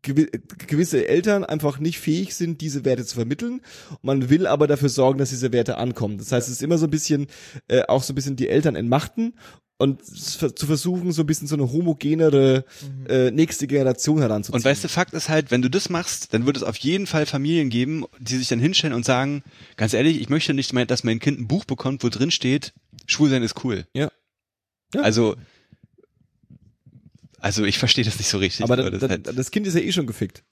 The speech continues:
Speaker 1: Also wenn, wenn du bei Eltern aufwächst, wo die Eltern sagen, "Ich will nicht, dass in meinem Schulbuch drin steht,
Speaker 3: Eben,
Speaker 1: schwul sein ist
Speaker 3: eben.
Speaker 1: cool", dann ist das Kind auch schon so, "Sorry,
Speaker 3: Ja.
Speaker 1: du hast echt, du hast echt, du, du, halt noch zehn Jahre durch, vielleicht wird's dann besser." Stimmen wir zu oder sind wir neutral oder stimmen wir nicht zu?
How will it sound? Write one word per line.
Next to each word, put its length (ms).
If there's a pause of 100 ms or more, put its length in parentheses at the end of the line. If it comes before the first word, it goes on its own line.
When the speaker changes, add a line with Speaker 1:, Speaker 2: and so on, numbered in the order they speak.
Speaker 1:
Also 180
wenn, 220
wenn 120
du 100
bei 120
Eltern 240
aufwächst, 460
wo 60
die 120
Eltern 280
sagen, 300
"Ich 160
will 100
nicht, 120
dass 140
in 80
meinem 180
Schulbuch 380
drin 160
steht, 160
Speaker 3:
Eben, 60
Speaker 1:
schwul 160
sein 120
ist 100
Speaker 3:
eben. 120
Speaker 1:
cool", 220 (320)
dann 240
ist 180
das 100
Kind 240
auch 180
schon 200
so, 100
"Sorry, 440
Speaker 3:
Ja. 120
Speaker 1:
du 80
hast 240
echt, 280
du 40
hast 140
echt, 240
du, 140
du, 140 (520)
halt 120
noch 100
zehn 180
Jahre 120
durch, 220
vielleicht 220
wird's 160
dann 160
besser." 260 (720)
Stimmen 240
wir 100
zu 240
oder 140
sind 120
wir 60
neutral 420
oder 120
stimmen 220
wir 60
nicht 160
zu? 200